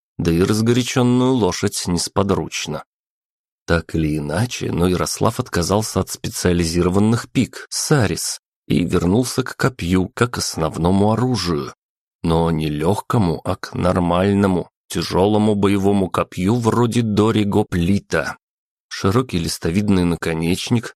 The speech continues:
подток для балансировки и трехметровая древка. Причем древко было трубчатым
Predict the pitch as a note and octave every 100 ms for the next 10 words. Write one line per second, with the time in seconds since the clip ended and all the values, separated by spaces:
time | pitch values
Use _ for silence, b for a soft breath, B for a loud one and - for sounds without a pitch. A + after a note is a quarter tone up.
0 | _ C3 - - G2+ G2 F#2 F2+ F2+ F#2
1 | F#2 - F2+ A#2+ B2 - - - - A2
2 | A2+ G2 F#2 - F#2 F2+ E2+ E2+ E2+ D#2
3 | - D2+ - _ _ _ - E2+ - B2
4 | G#2 F2+ A2 - E2+ F2+ G2+ - F2+ F2
5 | - - - C3+